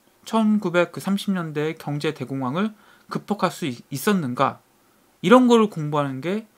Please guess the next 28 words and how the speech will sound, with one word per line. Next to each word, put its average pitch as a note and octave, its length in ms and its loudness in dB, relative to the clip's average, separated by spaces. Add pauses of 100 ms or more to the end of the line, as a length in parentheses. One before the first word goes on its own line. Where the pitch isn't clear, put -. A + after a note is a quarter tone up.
(280)
로버트 F3+ 420 -2
기요사키가 C#3 460 -8
말하는 A#2 460 -4 (340)
역사 F3 360 -2
공부라는 B2 440 -10
겁니다. A2 340 -18 (720)
어떻게 G#3+ 380 2
극복할 E3 400 -10
수 C#3 100 -12
있었는지 C#3+ 220 -8
한번 C#3+ 120 -10
볼게요. A#2+ 400 -12 (560)
첫 A3 160 -2
번째는 G3+ 520 2 (600)
이 E3 60 -6
세계, A#3 640 2 (180)
이 D3 100 -6
차 G#3+ 220 2
세계대전을 D#3 500 -2 (580)
겪은 D3+ 280 -6
세대가 F#3 480 -4 (420)
이제 B2+ 140 -10
전쟁 F3+ 260 -2
끝났으니까 F3+ 400 -6
서서 F3 180 -8
자리 D3 200 -4
잡기 D3 160 -8
시작합니다. B2+ 500 -16